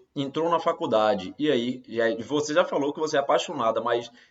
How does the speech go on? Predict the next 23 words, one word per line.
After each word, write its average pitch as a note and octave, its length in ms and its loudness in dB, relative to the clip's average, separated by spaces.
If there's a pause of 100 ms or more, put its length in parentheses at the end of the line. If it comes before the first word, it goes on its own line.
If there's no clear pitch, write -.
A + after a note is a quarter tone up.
(160)
de, F3+ 400 -4
de D3 220 -6
cara E3+ 420 4
logo C#3 320 2
você C3+ 240 -2
se C3 160 -8
encantou C#3 800 -2
ou D#3 140 0
teve D3+ 240 -4
uma C#3 100 -6
decepção? C3 460 -4
Tem F#3 120 -4
muito, A3 520 -6
muita G3+ 320 -2
gente D3+ 240 -10
que D3 80 -4
entra C3+ 160 -6
na C3+ 60 -2
engenharia B2 360 -4
e D3 60 0
acaba D3 260 -2
se - 140 -8
decepcionando, D#3 720 -6